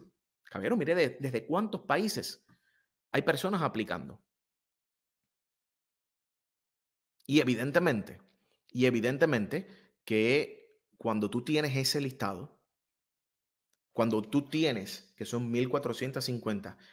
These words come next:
para todas estas nacionalidades, imposible que llegue con la rapidez que tú desearías. Dice Liz Debbie, "¿Qué tan cierto es de la persona están cobrando doscientos dólares para que te llegue más rápido? Págalo y lo verás.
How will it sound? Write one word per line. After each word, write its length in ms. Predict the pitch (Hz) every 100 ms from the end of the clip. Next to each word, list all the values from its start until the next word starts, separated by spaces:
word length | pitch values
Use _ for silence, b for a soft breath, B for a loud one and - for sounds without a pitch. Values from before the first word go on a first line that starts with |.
| b b
para 240 | 113 107
todas 280 | - 143 127
estas 200 | 131 139
nacionalidades, 880 | 135 127 135 127 123 117 107 117 - b b b b
imposible 480 | 151 127 113 135 143
que 100 | 127
llegue 280 | 120 135 104
con 120 | 104
la 80 | 104
rapidez 400 | 104 104 104 123
que 100 | -
tú 140 | - 104
desearías. 680 | 98 - 90 82 73 - _ _ _ _ _ _ _ _ _ _ _ B B B B
Dice 400 | 143 156 196 175
Liz 140 | 165
Debbie, 280 | 151 143 117
"¿Qué 100 | -
tan 140 | 180 165
cierto 240 | 170 170
es 60 | 175
de 100 | 147
la 180 | 113
persona 280 | - 110 143
están 180 | 143 127
cobrando 300 | 139 131 139
doscientos 340 | 113 127 131
dólares 280 | 123 151 156
para 160 | 131 107
que 80 | 104
te 120 | 101
llegue 160 | 104 123
más 140 | 110
rápido? 340 | 107 95 104
Págalo 360 | 107 147 170 165
y 40 |
lo 120 | 151 135
verás. 340 | 120 107 -